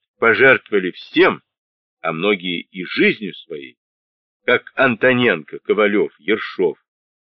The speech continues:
Краснопёров, как они, бежав из плена, дело нелёгкое, яростно боролись с фашистами, и вот финальная награда: изменники Родины.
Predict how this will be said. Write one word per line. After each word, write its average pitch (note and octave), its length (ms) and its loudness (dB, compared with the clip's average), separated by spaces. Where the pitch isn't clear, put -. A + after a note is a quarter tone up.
Краснопёров, B2+ 840 0
как - 240 0
они, C#3+ 320 2
бежав C3 580 2
из B2 180 -10
плена, G#2+ 520 0
дело A2+ 240 -2
нелёгкое, G#2 680 -4
яростно B2+ 640 2
боролись G#2+ 460 2
с - 140 -20
фашистами, - 720 -6
и B2 140 0
вот G3 320 4
финальная D#3+ 580 0
награда: D#2 600 -6
изменники C3 1160 -2
Родины. E2 440 -10